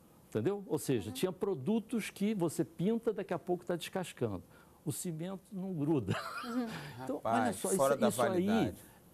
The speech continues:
Speaker 1: coloca em risco a vida, a segurança das
Speaker 3: Claro,
Speaker 1: pessoas.
Speaker 3: claro.
Speaker 1: E o que que é isso? Cem por cento?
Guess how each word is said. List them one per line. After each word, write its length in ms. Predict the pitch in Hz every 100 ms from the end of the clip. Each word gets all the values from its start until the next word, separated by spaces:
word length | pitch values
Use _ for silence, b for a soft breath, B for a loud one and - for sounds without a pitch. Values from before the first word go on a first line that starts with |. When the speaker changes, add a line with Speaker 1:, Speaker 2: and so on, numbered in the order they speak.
| -
Speaker 1:
coloca 440 | - 185 180 208 202
em 60 | 175
risco 560 | 113 190 233 - -
a 60 | 160
vida, 440 | 107 135 226 196
a 40 | 160
segurança 680 | - 180 165 175 226 226
das 140 | 208 202
Speaker 3:
Claro, 180 | 539 349
Speaker 1:
pessoas. 500 | 370 180 233 190 101 - B B B
Speaker 3:
claro. 320 | - 302 311
Speaker 1:
E 40 | 202
o 40 |
que 160 | - 254
que 120 | 254
é 40 |
isso? 320 | 208 214 -
Cem 320 | 147 - 247 262
por 200 | 262 139
cento? 440 | - 185 202 -